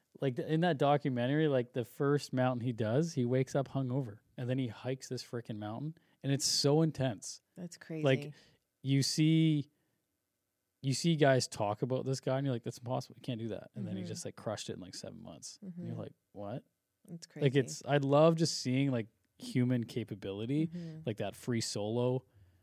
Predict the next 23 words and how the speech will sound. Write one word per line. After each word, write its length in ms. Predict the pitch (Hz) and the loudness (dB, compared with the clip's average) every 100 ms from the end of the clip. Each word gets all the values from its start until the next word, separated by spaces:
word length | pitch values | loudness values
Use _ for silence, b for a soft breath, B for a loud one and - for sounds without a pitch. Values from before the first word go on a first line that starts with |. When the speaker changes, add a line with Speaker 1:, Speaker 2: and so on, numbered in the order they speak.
| _ | _
Speaker 1:
one 240 | - 113 120 | -10 -4 -2
on 160 | 117 104 | -2 -4
Disney 460 | 113 113 120 127 | -4 -4 -4 -4
with, 340 | 123 104 - 104 | -4 -8 -12 -14
um, 520 | 101 101 101 101 104 - _ _ - - b b b b b _ _ | -12 -10 -10 -12 -14 -20 _ _ -18 -18 b b b b b _ _
what's 160 | 120 - | -16 -14
his 180 | 113 | -14
name 220 | 110 107 107 | -14 -14 -14
again? 480 | 107 110 104 107 - _ _ _ _ _ _ _ _ _ | -12 -12 -10 -12 -18 _ _ _ _ _ _ _ _ _
I 40 | 135 | -10
always 120 | 151 | -10
forget 280 | - 139 127 | -10 -10 -10
people's 300 | - 110 107 | -10 -10 -10
names 280 | 107 104 110 | -10 -10 -12
for 120 | 117 | -14
some 240 | - 113 | -12 -12
reason 260 | 110 110 113 | -10 -10 -10
when 80 | 110 | -10
I 40 | |
get 160 | 107 107 | -8 -8
on 100 | 107 | -8
the 60 | 101 | -8
microphone. 640 | 104 110 - - 110 | -10 -12 -18 -14 -12